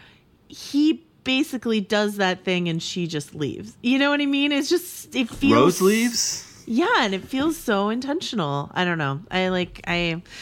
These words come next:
Speaker 2: We're gonna have to talk about that one. I'm not sure what
Speaker 1: Yeah.
Speaker 2: you're referring to, so we might have to talk about that one off the, off the podcast. And, uh, I like what J J does with the Force in this. I think he pushes the Force to new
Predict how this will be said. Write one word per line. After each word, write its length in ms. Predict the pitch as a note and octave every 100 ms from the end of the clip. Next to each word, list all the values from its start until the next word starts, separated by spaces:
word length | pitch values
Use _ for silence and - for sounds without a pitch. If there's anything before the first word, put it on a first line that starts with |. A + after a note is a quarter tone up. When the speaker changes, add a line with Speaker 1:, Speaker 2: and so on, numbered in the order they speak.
| -
Speaker 2:
We're 100 | E3+
gonna 140 | G3+ G3
have 80 | D#3
to 80 | -
talk 180 | D3+
about 160 | C3 A#2+
that 160 | A#2 A2+
one. 160 | A2 A2
I'm 100 | C3+
not 140 | C3+
sure 140 | - -
what 60 |
Speaker 1:
Yeah. 120 | A#3+ G2+
Speaker 2:
you're 80 | F2+
referring 460 | G2 - G2+ F2+
to, 220 | - C2+ D2+
so 360 | - C#2 C#2+ -
we 60 |
might 140 | D#2+ D2
have 200 | D2 -
to 140 | C2+
talk 200 | - D2
about 140 | - -
that 140 | G1+
one 140 | - G#1+
off 220 | - -
the, 140 | - - - _ - -
off 180 | D2+
the 80 | -
podcast. 440 | D#2+ D2+ - - - - - - - - - - - _ _ -
And, 260 | D2 C#2+
uh, 100 | C#2+ -
I 80 | G#2
like 280 | G#2 B2+
what 160 | C3 -
J 160 | G#2 F2+
J 140 | F#2+
does 260 | F2 F2 E2+
with 120 | E2
the 60 | E2+
Force 360 | - F3 -
in 120 | E2
this. 200 | D2 - -
I 100 | G2+
think 180 | C3+ G#2
he 100 | G2+
pushes 460 | - F#2 F2+ E2
the 80 | F2
Force 420 | - C3 F3 -
to 120 | - F2+
new 440 | E2+ E2 D#2+